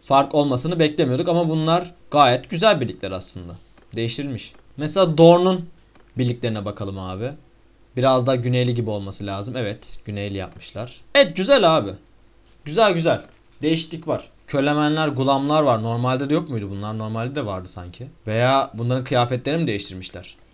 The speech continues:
Ya ben gördüğüm kadarıyla birlikler gayet güzel gözüküyor. Aa bak. Lannister topraklarına gideceğim şimdi. Lannister topraklarından da bir asker alayım abi.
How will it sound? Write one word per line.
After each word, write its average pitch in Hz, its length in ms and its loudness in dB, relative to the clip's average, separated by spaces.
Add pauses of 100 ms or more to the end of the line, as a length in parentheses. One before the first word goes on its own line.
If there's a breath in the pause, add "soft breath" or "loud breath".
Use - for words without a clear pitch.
Ya 123 160 0
ben 185 240 4
gördüğüm 175 320 4
kadarıyla 196 640 -2
birlikler 175 340 2
gayet 185 360 4
güzel 254 240 0
gözüküyor. 101 500 -4 (300)
Aa 127 200 0
bak. 131 220 0 (440)
Lannister 139 360 -2
topraklarına 127 600 0
gideceğim 98 380 -4
şimdi. 95 220 -10
Lannister 110 280 -8
topraklarından 110 840 -6
da 98 100 -8
bir 92 140 -8 (720 soft breath)
asker 101 380 -8
alayım 90 300 -8
abi. 87 300 -12